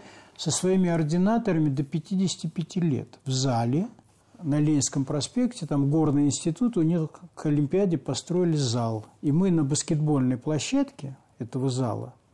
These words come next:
играли в футбол. Это очень трудно. Это футзал, знаете, там носишься как сумасшедший, в отличие от большого поля, где ты можешь передохнуть там и так далее.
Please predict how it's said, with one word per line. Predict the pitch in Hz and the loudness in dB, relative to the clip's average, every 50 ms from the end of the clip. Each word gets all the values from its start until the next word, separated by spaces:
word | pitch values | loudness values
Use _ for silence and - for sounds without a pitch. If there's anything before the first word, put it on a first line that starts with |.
| _ _ - | _ _ -8
играли | 139 117 127 165 208 240 240 220 | -4 -2 0 2 2 2 2 0
в | - | 0
футбол. | - - 214 190 190 165 131 123 117 113 - - - _ _ _ _ - | -2 -2 0 0 0 0 0 -2 -6 -8 -10 -16 -20 _ _ _ _ -6
Это | 139 139 - - 196 | -6 -4 -2 -2 0
очень | 214 226 190 - - - 135 120 | 0 0 0 -2 -2 -2 -2 -2
трудно. | 131 131 135 123 117 104 107 107 | -2 -2 -4 -4 -4 -6 -8 -8
Это | 113 120 117 - - 123 | -8 -8 -8 -6 -8 -8
футзал, | - - - 185 147 135 135 135 175 202 247 285 302 302 - - - | -8 -4 -4 -2 -2 0 0 0 2 2 2 0 -2 -4 -6 -6 -4
знаете, | 143 175 220 247 233 240 - - | -2 0 0 0 -2 -2 -4 -4
там | - 170 165 160 | -2 0 2 2
носишься | 170 202 233 - - - - - - 151 | 2 2 2 0 -2 -4 -6 -8 -8 -6
как | - 156 - - | -6 -6 -6 -6
сумасшедший, | - 175 175 185 190 180 - - 147 117 - - 127 | -4 -4 -2 -2 -2 -2 -2 -2 -4 -4 -4 -4 -4
в | |
отличие | 143 135 - 170 160 139 - 156 | -4 -4 -2 -2 -4 -2 -2 -4
от | 143 131 | -4 -2
большого | 131 151 143 - - - 170 165 | -4 -4 -4 -4 -4 -2 -2 -2
поля, | 151 - 226 233 233 208 | -2 -2 -2 0 0 0
где | 151 131 139 135 | 0 -2 -4 -4
ты | - 147 143 | -4 -4 -4
можешь | 147 139 131 117 - | -2 -4 -4 -6 -8
передохнуть | - 147 131 135 127 120 139 131 120 - - 220 233 226 170 | -8 -6 -6 -4 -4 -4 -4 -6 -6 -6 -4 -4 -2 -2 -4
там | - 151 135 131 127 | -4 -6 -8 -8 -8
и | |
так | 120 - 147 151 160 | -10 -8 -8 -6 -6
далее. | 175 214 214 185 | -6 -6 -6 -8